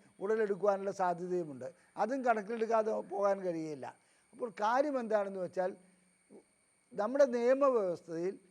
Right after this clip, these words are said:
അതായത് ലൈംഗിക കാര്യങ്ങളിൽ സ്ത്രീകൾക്കൊരു മുൻഗണന നൽകുന്നുണ്ട്. എന്നെ ഒരുത്തൻ പീഡിപ്പിച്ചെന്ന് പറഞ്ഞാൽ പിടിച്ചവനെ അകത്തേക്കിടുക. ഈ ധാര-, ഈ സംവിധാനം തെറ്റാണ്. ഇതിനുള്ള മാറ്റം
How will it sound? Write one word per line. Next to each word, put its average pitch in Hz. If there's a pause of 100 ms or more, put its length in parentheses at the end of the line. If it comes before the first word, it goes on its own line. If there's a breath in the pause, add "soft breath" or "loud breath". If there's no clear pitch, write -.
(160)
അതായത് 202
ലൈംഗിക 247
കാര്യങ്ങളിൽ 185 (260 soft breath)
സ്ത്രീകൾക്കൊരു 262
മുൻഗണന 185
നൽകുന്നുണ്ട്. 139
എന്നെ 233
ഒരുത്തൻ 226
പീഡിപ്പിച്ചെന്ന് 190
പറഞ്ഞാൽ 185 (240 soft breath)
പിടിച്ചവനെ 226
അകത്തേക്കിടുക. 175 (320 soft breath)
ഈ 262
ധാര-, 180
ഈ 240
സംവിധാനം 196 (100)
തെറ്റാണ്. 175 (260 soft breath)
ഇതിനുള്ള 240
മാറ്റം 190